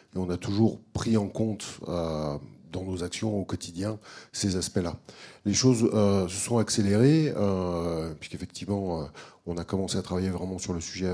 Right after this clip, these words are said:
à partir de deux mille dix-neuf, mais en deux mille vingt, on est devenu entreprise à mission, euh, ce qui permet de, de fixer un cap et une gouvernance forte. Euh, et donc, du coup, en fait, euh, ça nous a permis de, de déployer une, une stratégie autour de,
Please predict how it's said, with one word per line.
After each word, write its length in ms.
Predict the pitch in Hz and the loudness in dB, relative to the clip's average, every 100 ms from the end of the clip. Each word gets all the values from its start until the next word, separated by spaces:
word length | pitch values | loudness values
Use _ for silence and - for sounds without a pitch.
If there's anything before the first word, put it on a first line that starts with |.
| 90 | 0
à 120 | 80 | -4
partir 320 | - - - | -8 -10 -8
de 80 | 85 | -8
deux 140 | 82 82 | -8 -10
mille 140 | 87 | -10
dix-neuf, 320 | 87 92 120 107 | -8 -2 -2 -2
mais 80 | |
en 60 | 90 | -4
deux 100 | 92 | -4
mille 160 | 92 90 | -4 -4
vingt, 80 | |
on 120 | 104 92 | -2 -4
est 40 | |
devenu 260 | 85 90 92 | -4 -4 -4
entreprise 420 | 90 - - 95 | -4 -6 -4 -6
à 40 | |
mission, 320 | 95 90 - 120 _ _ - - - - _ | -6 -6 -10 -12 _ _ -20 -18 -18 -20 _
euh, 460 | 85 82 85 85 85 | -4 -2 -2 -4 -6
ce 100 | - | -6
qui 80 | - | -6
permet 280 | 85 90 | -4 -2
de, 260 | 95 87 85 | -2 -4 -4
de 100 | 80 | -6
fixer 280 | 82 - 95 | -8 -6 -4
un 100 | 92 | -2
cap 260 | 104 107 | 0 0
et 40 | 95 | -2
une 100 | 90 | -4
gouvernance 500 | 90 87 95 90 - | -4 -4 -4 -6 0
forte. 360 | - 110 - - - - - - - - | 0 0 -4 -16 -20 -20 -20 -20 -20 -6
Euh, 120 | 90 87 85 80 78 76 76 80 82 80 - | -6 -4 -8 -8 -8 -10 -10 -12 -10 -10 -4
et 120 | 101 | -2
donc, 200 | 98 98 | -2 -4
du 100 | 92 | -4
coup, 200 | - 117 | 0 2
en 60 | 95 | 4
fait, 360 | 120 113 - - | 2 2 -2 -2
euh, 280 | 95 90 85 | 0 0 0
ça 200 | - 90 | -2 -2
nous 160 | 92 | -4
a 40 | 92 | -4
permis 260 | 95 101 | -2 -2
de, 200 | 104 90 | -2 -2
de 140 | 80 85 | -2 -4
déployer 540 | 87 95 98 92 101 | -6 -4 -2 0 2
une, 260 | 98 90 85 | 0 0 -4
une 120 | 90 | -4
stratégie 540 | 90 - 101 95 90 104 | -6 -4 -4 -4 -2 -2
autour 320 | 92 - 101 | -2 0 0
de, 120 | 92 | 0